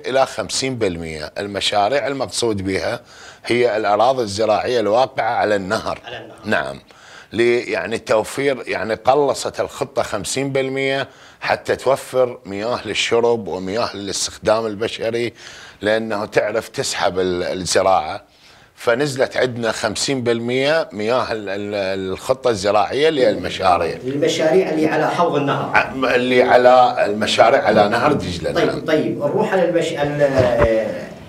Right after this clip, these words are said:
Speaker 2: المياه الجوفية.
Speaker 1: نعم.
Speaker 2: شلون اليوم المياه الجوفية؟ قللتوا الخطة عليهم أم الخطة ثابتة؟
Speaker 1: الخ-، المياه الجوفية طبعا هي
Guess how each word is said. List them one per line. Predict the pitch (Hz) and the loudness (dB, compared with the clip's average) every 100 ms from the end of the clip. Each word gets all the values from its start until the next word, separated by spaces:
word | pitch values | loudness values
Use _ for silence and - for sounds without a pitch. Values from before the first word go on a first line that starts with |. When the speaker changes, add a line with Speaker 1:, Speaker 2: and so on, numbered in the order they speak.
| - - 135 | -20 -16 -6
Speaker 2:
المياه | 135 160 | 0 0
الجوفية. | 127 120 107 - 92 87 - | 0 -2 -4 -4 -8 -10 -10
Speaker 1:
نعم. | 76 60 - - - - | -8 -8 -10 -18 -20 -10
Speaker 2:
شلون | - 156 143 | -4 0 0
اليوم | 123 127 131 | 2 0 0
المياه | 117 120 120 | -2 -2 -2
الجوفية؟ | 104 110 98 107 | -2 -4 -4 -6
قللتوا | - - - - | -6 -4 -4 -4
الخطة | - - - | -6 -8 -6
عليهم | 135 139 135 | -2 -2 -2
أم | - | -2
الخطة | - - - 101 | -4 -8 -12 -10
ثابتة؟ | 123 98 95 95 131 | -8 -10 -8 0 2
Speaker 1:
الخ-، | 139 - - | 2 0 -4
المياه | - 131 131 135 151 135 | -4 -2 0 2 2 0
الجوفية | - 120 - 139 131 | 0 0 0 0 2
طبعا | 135 110 104 107 104 | 2 0 0 -6 -6
هي | 113 113 107 107 | -6 -6 -8 -10